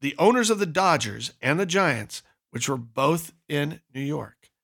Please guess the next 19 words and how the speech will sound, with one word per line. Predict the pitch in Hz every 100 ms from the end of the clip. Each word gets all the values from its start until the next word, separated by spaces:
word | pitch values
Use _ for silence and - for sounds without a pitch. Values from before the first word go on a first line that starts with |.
| _ _ _ _ _
at, | - 151 - _ _ _ _
at | 143 143
one | 151 240 233
point | - 214
in | 202 180
time, | 170 139 127 135 _ _ _ _ _ _ _ _
made | 156 185
the | 220
decision | 175 160 143 151
to |
move | 135 139 165 170 180
to | 147 139 156 196
what? | 185 233 - _
San | - 101 110
Francisco | 139 165 - 160 - 170 190 -
and, | 139 135 143 175 - _ _ _ _ _ _ _ _
and | - 135 135 -
L | 156 208
A. | 240 104 -